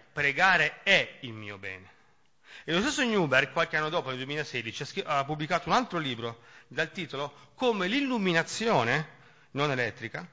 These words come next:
l'illuminazione cambia il nostro cervello e mette sullo stesso piano i medium, misti-, mistici su-,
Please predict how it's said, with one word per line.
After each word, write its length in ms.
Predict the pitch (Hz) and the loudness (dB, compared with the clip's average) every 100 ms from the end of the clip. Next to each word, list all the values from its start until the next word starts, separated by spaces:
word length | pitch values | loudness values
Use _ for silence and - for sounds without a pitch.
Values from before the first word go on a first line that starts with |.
| - - | -20 -6
l'illuminazione 640 | 156 214 240 233 214 165 | -2 0 0 0 2 2
cambia 300 | - 208 208 | 4 2 4
il 80 | 214 | 2
nostro 240 | 170 160 | 2 0
cervello 580 | 147 131 117 98 104 117 - - - - | -2 -4 -4 -6 -8 -14 -20 -20 -20 -2
e 140 | 226 | 2
mette 320 | 277 247 190 | 2 2 0
sullo 300 | - 196 190 | -4 -2 -4
stesso 460 | - 302 294 - 165 | -4 -6 -6 -8 -8
piano 520 | 165 139 107 120 160 - - - - - _ - | -4 -2 -2 -6 -10 -14 -20 -20 -20 -20 _ -8
i 40 | |
medium, 480 | 139 170 190 233 202 - - | -2 0 2 -2 -2 -10 -16
misti-, 400 | 135 143 151 147 | -6 -6 -4 -4
mistici 380 | - 151 160 151 | -4 -6 -4 -6
su-, 180 | 139 | -6